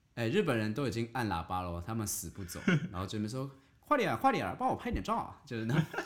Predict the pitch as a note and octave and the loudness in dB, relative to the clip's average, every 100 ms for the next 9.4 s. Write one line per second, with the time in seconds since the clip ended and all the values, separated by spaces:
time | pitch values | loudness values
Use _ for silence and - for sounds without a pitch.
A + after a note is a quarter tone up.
0 | - G#4+ - A#2+ A#2 A#2+ A2 G#2+ A2+ - | -2 -4 -4 -6 -6 -4 -2 -2 -4 -14
1 | - - G#2+ G#2+ G#2+ A#2 A#2 G#2 G#2+ A2 | -8 -2 2 2 4 6 6 6 6 6
2 | G#2+ G2+ B2+ - - - _ _ A#2+ A#2 | 6 4 2 0 -16 -20 _ _ -4 -2
3 | - A#2+ C3 C#3 C3 A2 G#2 G2+ F#2 - | -2 -2 0 2 2 0 0 -2 -2 -2
4 | E2 C2+ - _ - A2 F2+ - - C3+ | -6 -6 -18 _ -8 -4 -4 -6 0 2
5 | D#3 F3 B2+ D3+ D3+ - - C3 B2+ F#3 | 4 4 4 4 6 6 4 4 4 4
6 | D#3 - - - _ _ _ _ _ _ | 4 -2 -16 -20 _ _ _ _ _ _
7 | - F3 D#3 D#3 C3+ D#3+ C3 A#2 C3 B2 | 0 4 6 4 2 -2 -2 -2 -2 -4
8 | B2+ A#2+ D#3+ A2+ G#2 G2+ C3+ B2+ A#2 A2+ | -4 -2 -2 0 0 -2 -2 -2 -2 -2
9 | A2 F#2+ F2 E2+ | -2 -4 -4 -4